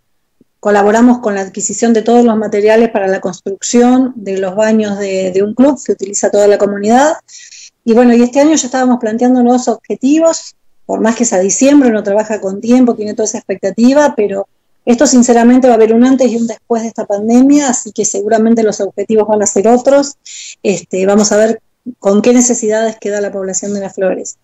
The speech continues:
Eso por un lado. Después, hoy justamente se hacen dos años que me, hace dos años que me jubilé como docente, eh, siendo directora de, de la Escuela Dante Alighieri de aquí de Las Flores.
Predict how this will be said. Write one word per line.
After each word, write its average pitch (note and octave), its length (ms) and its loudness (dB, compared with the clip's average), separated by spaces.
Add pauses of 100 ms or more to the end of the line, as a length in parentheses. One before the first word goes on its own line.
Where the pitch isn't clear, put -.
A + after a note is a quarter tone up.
(400)
Eso A#3 200 2
por A#3 140 4
un B3+ 120 6
lado. D#4 500 4
Después, B3 480 -2
hoy B3 120 4
justamente A#3+ 540 -2
se - 80 -4
hacen A3+ 220 -6
dos A3 180 -4
años A#3 260 0
que G3 100 -8
me, G3 420 -14 (100)
hace G#3+ 240 -4
dos G#3+ 140 -2
años A3+ 200 2
que - 120 -4
me G3 140 -8
jubilé G3 440 0
como F#3 500 -8
docente, C4 600 2 (420)
eh, F#3 520 -4 (340)
siendo G#3 380 0
directora G#3 460 2
de, F#3+ 280 -2
de F#3 140 -8
la F#3 80 -8
Escuela G3 420 -2
Dante G3 220 0
Alighieri G3 460 2
de F#3 60 0
aquí F#3 140 -8
de F#3+ 100 -6
Las F3+ 160 -6
Flores. B3+ 380 2